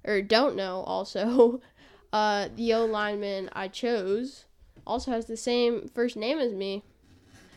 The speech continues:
Maybe it took a toll on why I picked him, but <laughs> it was kinda just a coincidence. I think, so I'll just tell you my, guys, my pick. My pick was Quenton Nelson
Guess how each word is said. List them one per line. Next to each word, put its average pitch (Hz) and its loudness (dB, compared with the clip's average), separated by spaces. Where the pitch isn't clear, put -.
Maybe 220 0
it - -10
took 233 -6
a 233 -6
toll 226 -6
on 233 -10
why 220 -2
I 226 -2
picked 226 -6
him, 254 -4
but 220 0
<laughs> - -20
it 220 -4
was 202 -6
kinda 190 -10
just 190 -14
a - -20
coincidence. 202 -6
I 240 2
think, 233 0
so 226 2
I'll 208 0
just 202 -6
tell 190 -2
you 190 -6
my, 190 -10
guys, - -10
my - -14
pick. - -18
My 247 0
pick 214 -4
was 196 -6
Quenton 254 2
Nelson 196 -4